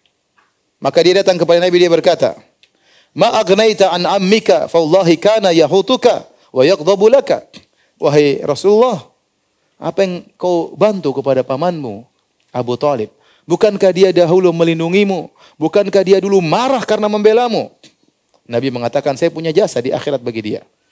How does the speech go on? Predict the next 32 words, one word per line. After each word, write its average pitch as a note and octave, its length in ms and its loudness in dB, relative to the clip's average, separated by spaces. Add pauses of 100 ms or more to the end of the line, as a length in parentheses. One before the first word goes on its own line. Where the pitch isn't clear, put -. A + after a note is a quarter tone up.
(120)
Kata C3+ 240 0
Nabi, F#3+ 320 0 (320)
"Huwa F#3+ 320 2
fi F3 160 2
dahdahin F3+ 640 2
min F3+ 240 0
nar. D#3+ 320 -2 (560)
Walaula G#3 480 4
ana B3+ 240 2
lakana A3+ 400 2
fi F#3+ 160 0
darkil G#3+ 400 2
asfali F3 320 0
minan C#3 320 -2
nar." G#2+ 240 -6 (320)
Abu F3+ 240 2
Talib A#3+ 240 2
di G3 80 -2
neraka G3+ 320 2
jahanam, G#3 640 0 (480)
berada G#3 400 2
di F#3 160 4
dahdah. E3+ 480 2
Dahdah F3 480 0
itu A#3+ 80 0
dalam G#3 240 4
bahasa F#3 240 2
Arab, F#3 240 0 (480)
seperti G3 320 0
kalau F#3+ 160 4
kita F#3+ 240 2
lewat, F#3+ 320 0